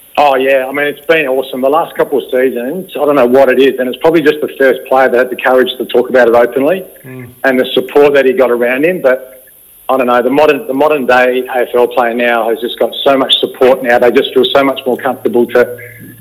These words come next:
Speaker 1: you know, express what they're going through. And, um, thankfully, you know, um, that's, I think, bled through the community too. You know, we've got, we've got young men and women now who, who just, um, you know, uh, have the confidence and I guess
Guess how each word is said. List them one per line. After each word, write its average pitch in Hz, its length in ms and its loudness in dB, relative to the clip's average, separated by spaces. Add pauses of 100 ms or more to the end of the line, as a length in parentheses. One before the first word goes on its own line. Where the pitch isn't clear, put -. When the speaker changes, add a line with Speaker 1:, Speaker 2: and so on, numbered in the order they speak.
(140)
Speaker 1:
you 139 80 2
know, 135 140 4
express 143 440 0
what 143 140 -2
they're 139 100 2
going 135 300 0
through. 151 300 2
And, 127 240 -2
um, 123 520 -2 (720)
thankfully, 151 800 0
you 135 80 -6
know, 135 300 0
um, 127 480 -2 (720)
that's, 147 220 -2
I 143 80 -2
think, 147 320 -4
bled 139 260 2
through 139 140 2
the 131 80 -2
community 131 580 -2
too. 143 220 4
You 123 80 0
know, 127 160 0
we've 127 200 0
got, - 500 -2
we've 139 140 0
got 139 200 2
young 139 240 0
men 131 160 0
and 120 100 -2
women 127 240 0
now 127 240 0
who, 123 320 0 (800)
who 131 160 4
just, 139 320 0
um, 120 420 -2 (380)
you 127 80 -2
know, 120 160 0 (260)
uh, 113 480 -4 (540)
have 139 100 0
the 127 80 2
confidence 143 540 0
and 131 100 0
I 127 60 0
guess 127 140 0